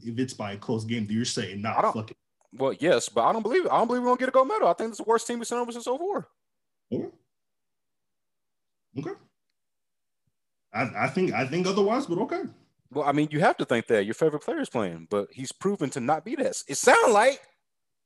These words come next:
Speaker 2: Scottie Pippen. It sound like
Speaker 1: It sound like you just saying shit. So let's, what, what, what we
Speaker 2: It sound like
Speaker 1: No, no, I get it. I get it. Sure, sure, I get it.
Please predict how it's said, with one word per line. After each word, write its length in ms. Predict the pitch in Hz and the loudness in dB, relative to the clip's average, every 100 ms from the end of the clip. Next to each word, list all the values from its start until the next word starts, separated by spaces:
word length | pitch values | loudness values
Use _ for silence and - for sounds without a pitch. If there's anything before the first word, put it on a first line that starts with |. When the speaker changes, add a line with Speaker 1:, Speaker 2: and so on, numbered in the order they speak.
| _ | _
Speaker 2:
Scottie 400 | - - 240 247 | -16 -2 2 2
Pippen. 340 | 190 480 480 453 | 6 6 6 4
It 80 | - | 2
sound 360 | 453 440 427 | 6 6 6
like 280 | 226 285 415 - _ _ _ _ _ _ _ _ _ _ | 4 2 0 -8 _ _ _ _ _ _ _ _ _ _
Speaker 1:
It 40 | |
sound 180 | 110 160 | -8 -2
like 140 | 151 | 0
you 60 | 117 | 0
just 240 | 95 - | -4 -8
saying 260 | - 90 80 | -12 -14 -14
shit. 220 | - 82 | -14 -14
So 200 | 80 92 95 | -14 -12 -8
let's, 280 | 120 - | -6 -6
what, 240 | - 123 98 | -8 -8 -6
what, 160 | 139 | -8
what 120 | 117 139 | -6 -6
we 140 | 104 160 | -6 -2
Speaker 2:
It 120 | - | -2
sound 360 | 277 480 494 | 2 2 2
like 340 | 285 403 349 254 - 185 _ _ _ - | 2 0 0 -6 -20 -20 _ _ _ -2
Speaker 1:
No, 120 | 226 | 2
no, 120 | 247 | 2
I 100 | 254 | 2
get 180 | 233 226 | 2 0
it. 60 | |
I 100 | 113 | 0
get 140 | 175 160 | 0 0
it. 60 | |
Sure, 140 | 123 143 | 0 -2
sure, 180 | 123 82 | -6 -8
I 80 | 110 | -8
get 160 | 101 | -10
it. 80 | - | -14